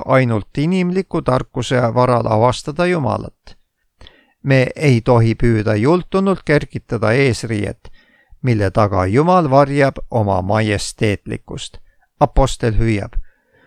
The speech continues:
„Kui väljauurimatud on tema kohtumõistmised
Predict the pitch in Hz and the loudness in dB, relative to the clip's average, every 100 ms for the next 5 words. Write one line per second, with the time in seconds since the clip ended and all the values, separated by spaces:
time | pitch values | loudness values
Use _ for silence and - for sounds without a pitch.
0 | _ _ - 120 110 107 151 175 175 190 | _ _ 0 2 4 4 2 2 2 4
1 | 180 160 151 135 131 120 101 107 98 - | 4 2 2 0 0 -2 -2 -2 -2 0
2 | 151 180 175 160 156 - - 117 113 - | 0 2 2 2 2 2 2 0 0 -2
3 | 113 101 95 - | -6 -2 -4 -6